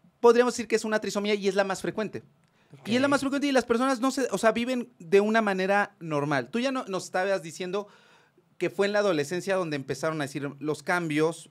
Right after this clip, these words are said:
Speaker 1: físicos, la cadera, el dolor de senos.
Speaker 2: Sí, porque sí se pronunció demasiado. O sea, a
Speaker 1: Ok.
Speaker 2: lo mejor si hubiera sido como el resto,
Speaker 1: Ajá.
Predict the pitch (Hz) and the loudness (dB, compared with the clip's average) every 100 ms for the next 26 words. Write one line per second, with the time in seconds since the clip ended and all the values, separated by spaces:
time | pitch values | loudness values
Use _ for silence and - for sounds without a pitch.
0 | _ 190 175 165 135 156 135 117 - 117 | _ -8 -6 -8 -2 -2 0 -4 -2 -2
1 | 156 175 160 147 147 - - 131 120 127 | 2 2 4 4 2 -4 -12 -8 -4 -2
2 | 123 110 110 180 180 160 151 156 277 233 | -4 -6 -6 -2 -2 -2 -4 -2 0 0
3 | 190 214 233 180 151 127 117 - 160 151 | 0 -4 -6 -4 -4 -4 -6 -8 -2 -2
4 | 160 139 127 139 123 - 120 143 147 165 | -2 -4 -6 -2 -2 -2 -4 0 0 0
5 | 160 220 226 247 196 180 180 - - 156 | 0 0 -2 -6 -8 -4 -4 -6 -16 -10
6 | 151 151 135 123 117 113 131 147 147 214 | -10 -10 -8 -8 -8 -8 -4 -4 -4 -8
7 | 311 131 143 | -8 -10 -12